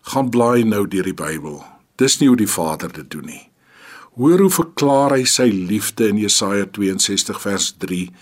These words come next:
vir 'n klein en eintlik onbenullige volkie. "Die Here sal jou soos 'n sierlike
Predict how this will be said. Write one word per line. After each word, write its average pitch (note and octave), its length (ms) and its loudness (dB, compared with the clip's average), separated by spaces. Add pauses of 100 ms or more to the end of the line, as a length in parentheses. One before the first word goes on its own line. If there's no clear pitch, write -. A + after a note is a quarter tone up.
(400)
vir C#3+ 180 0
'n C#3+ 140 -6
klein D3 540 4
en B2 300 2
eintlik D3+ 580 0
onbenullige C3+ 840 2
volkie. - 540 -4 (640)
"Die D3 140 2
Here E3 320 4
sal D3 220 2
jou C3 160 6
soos - 260 2
'n D3 60 0
sierlike E3+ 880 2